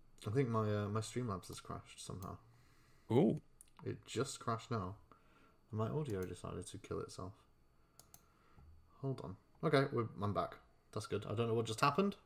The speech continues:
Speaker 1: but that's, that's something. Um, just give us a, a speech.
Speaker 2: Hello, my name is Charlie Walsh. I can
Speaker 1: Yes.
Speaker 2: beat up a horse.
Speaker 1: <laughs> Sure, I mean, I guess we're fine.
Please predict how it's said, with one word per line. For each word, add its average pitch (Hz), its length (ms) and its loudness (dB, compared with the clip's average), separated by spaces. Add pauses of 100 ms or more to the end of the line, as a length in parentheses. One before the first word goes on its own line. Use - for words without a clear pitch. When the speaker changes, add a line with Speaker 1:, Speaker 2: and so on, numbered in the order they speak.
Speaker 1:
but 98 120 -4
that's, - 360 -8 (1400)
that's 87 140 -4
something. 87 300 -6 (720)
Um, 98 380 -6 (240)
just - 160 -8
give 127 100 0
us 120 120 0
a, 107 160 6
a 104 60 0
speech. - 420 -6 (1040)
Speaker 2:
Hello, 120 440 10 (100)
my 120 140 2
name 120 140 4
is 113 80 2
Charlie 113 280 4
Walsh. 107 380 2 (380)
I 117 60 10
can - 120 -2
Speaker 1:
Yes. 110 60 0
Speaker 2:
beat 113 100 6
up 98 120 4
a 117 60 6
horse. 113 360 0 (640)
Speaker 1:
<laughs> - 60 0 (960)
Sure, 110 160 4
I 123 60 10
mean, 151 280 10
I 139 100 8
guess 120 180 6
we're 110 80 -2
fine. 92 180 -8